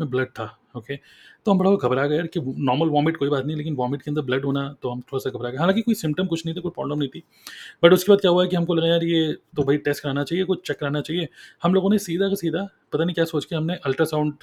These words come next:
हमने सोचा कि चलो अल्ट्रासाउंड कराने चलते हैं, और उसी दिन हम लोग चले गए थे, पास में एक हॉस्पिटल था, फेलिक्स हॉस्पिटल, उस हॉस्पिटल में आके हमने अल्ट्रासाउंड कराया। जब अल्ट्रासाउंड कराया, तो जो डॉक्टर अल्ट्रासाउंड कर रहे थे, उन्होंने, अम,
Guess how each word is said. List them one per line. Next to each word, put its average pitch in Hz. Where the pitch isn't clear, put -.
हमने 139
सोचा 139
कि 143
चलो 160
अल्ट्रासाउंड 135
कराने 131
चलते 123
हैं, 170
और 147
उसी 151
दिन 165
हम 147
लोग 151
चले 131
गए 131
थे, 175
पास 135
में 151
एक 143
हॉस्पिटल 139
था, 170
फेलिक्स 151
हॉस्पिटल, 147
उस 165
हॉस्पिटल 151
में 151
आके 131
हमने 139
अल्ट्रासाउंड 123
कराया। 113
जब 220
अल्ट्रासाउंड 220
कराया, 160
तो 170
जो 156
डॉक्टर 156
अल्ट्रासाउंड 156
कर 143
रहे 131
थे, 160
उन्होंने, 160
अम, 131